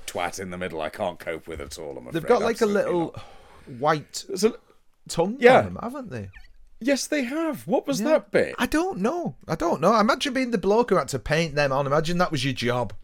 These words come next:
Speaker 1: Oh, no, I wouldn't
Speaker 2: There's
Speaker 1: fancy
Speaker 2: probably a
Speaker 1: that.
Speaker 2: factory up in Huddersfield where they do that. You know
Speaker 1: I
Speaker 2: what I
Speaker 1: could
Speaker 2: mean?
Speaker 1: play the man who runs it.
Speaker 2: You could play the man who runs it, and you would do it brilliantly.
Speaker 1: I think so, I think,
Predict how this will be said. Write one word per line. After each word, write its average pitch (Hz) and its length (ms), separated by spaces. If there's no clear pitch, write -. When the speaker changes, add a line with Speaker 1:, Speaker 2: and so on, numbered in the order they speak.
Speaker 1:
Oh, 190 340
no, 71 160
I 67 100
wouldn't 71 240
Speaker 2:
There's 147 80
Speaker 1:
fancy - 60
Speaker 2:
probably 226 240
a 214 40
Speaker 1:
that. 214 80
Speaker 2:
factory 196 480
up 143 140
in 135 100
Huddersfield 131 640
where 107 180
they 98 120
do 107 320
that. 76 240
You 127 120
know 131 100
Speaker 1:
I - 20
Speaker 2:
what - 80
I - 40
Speaker 1:
could - 100
Speaker 2:
mean? 110 60
Speaker 1:
play 165 120
the 139 100
man 123 220
who 120 140
runs 135 420
it. - 320
Speaker 2:
You 131 340
could - 420
play 170 200
the 131 100
man 120 220
who 107 200
runs 98 360
it, 107 80
and 131 100
you 151 100
would 131 160
do 135 120
it - 240
brilliantly. - 640
Speaker 1:
I 95 160
think 71 260
so, - 120
I - 240
think, 58 120